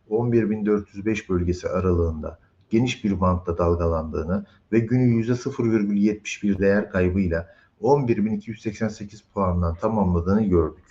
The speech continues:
İşlem hacmi yaklaşık yüz yirmi iki virgül iki milyar T L olarak gerçekleşti. Sektör endeksleri arasında haftanın son işlem gününde en çok değer kazanan yüzde üç virgül otuz altı ile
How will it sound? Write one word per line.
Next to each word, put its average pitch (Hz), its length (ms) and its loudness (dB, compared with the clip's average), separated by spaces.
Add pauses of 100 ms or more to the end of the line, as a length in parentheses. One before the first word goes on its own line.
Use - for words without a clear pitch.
(640)
İşlem 147 340 4
hacmi 107 320 2
yaklaşık 113 460 -2
yüz 113 180 -4
yirmi 117 200 2
iki 107 200 -2
virgül 98 260 0
iki - 260 -8
milyar 92 400 2
T 92 160 0
L 87 40 2
olarak 95 460 0
gerçekleşti. 82 840 -4 (640)
Sektör 113 380 0
endeksleri 117 480 2
arasında 82 760 -2 (160)
haftanın 110 360 0
son 127 220 -2
işlem 113 400 -2
gününde 80 540 -2 (220)
en 135 180 -2
çok - 260 0
değer 98 280 2
kazanan 82 320 0
yüzde 101 340 0
üç 120 260 -2
virgül 101 260 2
otuz 92 260 -4
altı 95 280 2
ile 82 280 2